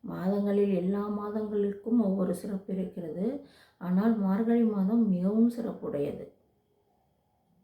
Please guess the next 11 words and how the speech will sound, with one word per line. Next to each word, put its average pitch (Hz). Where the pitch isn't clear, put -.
ஆகவேதான் 180
நாம் 180
எப்படியாவது 196
கண்ணனை 185
நினைத்து 180
வணங்கி 175
மேன்மை 190
அடைவோமாக. 165
இந்த 196
மார்கழி 202
மாதத்தின் 185